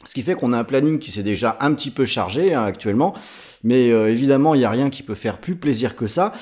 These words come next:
Et parmi ceux qui ont répondu à cet appel, on a Ace qui est avec nous. Comment vas-tu, Ace ?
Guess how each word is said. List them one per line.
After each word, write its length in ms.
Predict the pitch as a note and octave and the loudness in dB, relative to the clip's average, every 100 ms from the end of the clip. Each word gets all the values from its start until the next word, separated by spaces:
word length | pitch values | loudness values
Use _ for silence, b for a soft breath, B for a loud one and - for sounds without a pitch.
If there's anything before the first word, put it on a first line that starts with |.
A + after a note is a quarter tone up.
| B B - | B B 0
Et 100 | F3 | 2
parmi 360 | G#3 F#3 G3 | 4 4 2
ceux 280 | F#3 - G#3+ | 2 0 0
qui 240 | G3+ - D3+ | 0 -2 0
ont 120 | B2+ | 4
répondu 760 | F#3+ G3+ G3 F3 D3 C3+ - - | 2 2 0 -2 -4 -10 -18 -10
à 100 | A#2+ | -6
cet 280 | - G#3 F3 | 0 0 2
appel, 400 | C3+ F3 F#3+ - | 0 2 0 0
on 160 | B2 A#2+ | 0 0
a 180 | G#2+ - - | 0 -4 6
Ace 580 | B3+ A#3 E3+ - - - | 6 6 2 -4 -8 -8
qui 140 | D#3 | 0
est 160 | D#3 - | 2 4
avec 360 | D#3 B2+ B2+ F3+ | 4 4 2 0
nous. 140 | A3 | -2
Comment 420 | A3 D3 D3 G#3 | 0 2 4 2
vas-tu, 500 | C#3 C3 - C3 B2 | 0 -2 -2 -4 -4
Ace ? 440 | - G2+ F2+ - | -2 -4 -4 -10